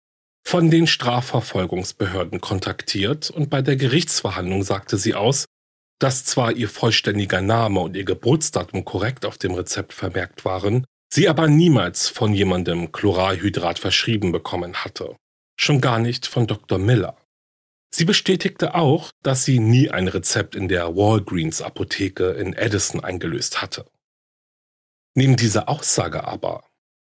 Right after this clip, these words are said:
gab es auch ein weiteres Detail auf dem Rezept, das gefälscht worden war.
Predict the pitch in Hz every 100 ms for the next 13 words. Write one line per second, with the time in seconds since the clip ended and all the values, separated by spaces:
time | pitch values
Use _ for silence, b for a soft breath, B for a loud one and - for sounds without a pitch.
0 | _ - 160 - 196 - 151 139 - 147
1 | 127 104 101 87 90 - 104 - 95 -
2 | - 92 90 87 - - - - - -
3 | 95 92 - - - 120 - 95 - -
4 | 101 101 98 127 131